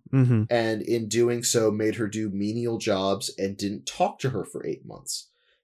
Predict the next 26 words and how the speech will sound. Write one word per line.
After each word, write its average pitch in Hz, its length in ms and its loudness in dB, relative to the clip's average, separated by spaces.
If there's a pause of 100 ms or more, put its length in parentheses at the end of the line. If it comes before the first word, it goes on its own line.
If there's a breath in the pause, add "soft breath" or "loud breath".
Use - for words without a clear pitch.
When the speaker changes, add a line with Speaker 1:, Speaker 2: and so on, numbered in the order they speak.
Speaker 2:
And 107 480 0
this 113 240 -2
meal 147 460 4
is, 120 440 2
uh, 107 380 2 (180)
the 98 100 -8
female 131 340 2
chef's, - 580 0
uh, 104 180 2
she 110 220 -2
brings 117 320 0
it 110 100 -4
to 107 80 -8
the 98 80 -8
table, 92 500 -2 (560 soft breath)
figuratively 104 460 2
and 92 100 -2
literally. 85 540 -2 (420)
And, 113 720 0
uh, 110 280 2
w-, 113 280 -4
the 123 160 2
intro 139 420 6
is, 110 440 2
I - 60 -8
think, 147 280 -6